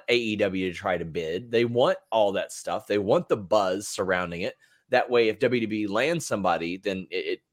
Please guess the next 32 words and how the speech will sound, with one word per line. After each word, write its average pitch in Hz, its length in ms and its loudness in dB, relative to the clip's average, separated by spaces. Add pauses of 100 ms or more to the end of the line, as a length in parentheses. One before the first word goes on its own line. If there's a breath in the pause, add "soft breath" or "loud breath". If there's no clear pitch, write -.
(100)
makes 104 340 -4
some 82 120 -16
noise. 117 460 -2 (520 soft breath)
Uh, 113 180 6
with, 220 140 -10
with 208 100 -4
the 214 100 4
exception 160 480 4
of 117 100 -2
Punk, 123 320 4
which - 220 -2
came 117 200 -2
together, 101 500 6 (460)
you 131 120 2
know, 113 220 4
in 165 140 8
a 110 80 10
week 107 400 2
and 104 100 2
they 101 80 2
wanted 98 260 2
to 95 40 -6
keep 104 220 -10
it - 60 -6
a 82 60 -10
surprise, 135 600 4 (520 soft breath)
they 135 180 6
make 208 300 2
it - 160 2
well 131 440 6
known 123 500 2
when 98 420 0